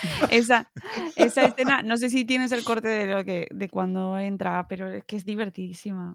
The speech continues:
O sea, toda la, toda esa escena, eh, cómo van saltando unos, otros, o sea, a mí me, me parece buenísima cómo lo,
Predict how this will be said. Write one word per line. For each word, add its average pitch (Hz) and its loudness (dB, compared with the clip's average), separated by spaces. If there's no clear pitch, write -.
O - -20
sea, 190 -4
toda 196 -6
la, 190 -4
toda 208 -2
esa 220 -4
escena, 214 -4
eh, - -4
cómo 202 4
van 208 2
saltando 202 -2
unos, 202 -2
otros, 196 -4
o 202 -6
sea, 196 0
a 196 -4
mí 196 -2
me, 202 -4
me 196 -4
parece 208 -2
buenísima 185 -4
cómo 190 -4
lo, 190 -2